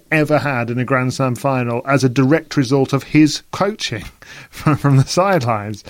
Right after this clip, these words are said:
So the timing of it is, is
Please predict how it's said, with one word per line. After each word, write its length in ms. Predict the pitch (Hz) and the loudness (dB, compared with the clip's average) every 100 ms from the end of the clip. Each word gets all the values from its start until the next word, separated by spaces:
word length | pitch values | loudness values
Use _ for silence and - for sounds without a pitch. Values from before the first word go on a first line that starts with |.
| - - - | -20 -20 -6
So 380 | - 165 160 147 - - - - | 2 4 4 2 -8 -20 -20 -2
the 100 | 143 | 0
timing 500 | 156 208 214 165 131 | 2 4 4 4 4
of 100 | 123 | 4
it 240 | 131 139 | 2 0
is, 360 | 156 143 127 - | 4 4 2 -4
is 640 | - 143 139 123 - - | 0 4 4 2 -2 -8